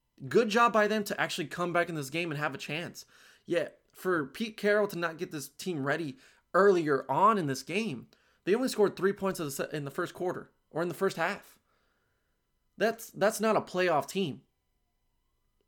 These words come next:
Like, the Kansas City Chiefs scored twenty-four in a quarter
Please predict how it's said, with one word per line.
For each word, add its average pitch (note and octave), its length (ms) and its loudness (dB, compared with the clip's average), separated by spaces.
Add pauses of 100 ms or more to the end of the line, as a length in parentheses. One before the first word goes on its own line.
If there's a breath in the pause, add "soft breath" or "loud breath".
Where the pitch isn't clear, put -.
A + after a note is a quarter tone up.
(220)
Like, E3 280 -4 (340 soft breath)
the D3 120 -2
Kansas A#3+ 220 2
City A3 120 2
Chiefs G#3+ 260 -2
scored E3+ 400 0
twenty-four F#3+ 600 0
in D#3+ 100 -4
a C3+ 80 -2
quarter E3 400 -2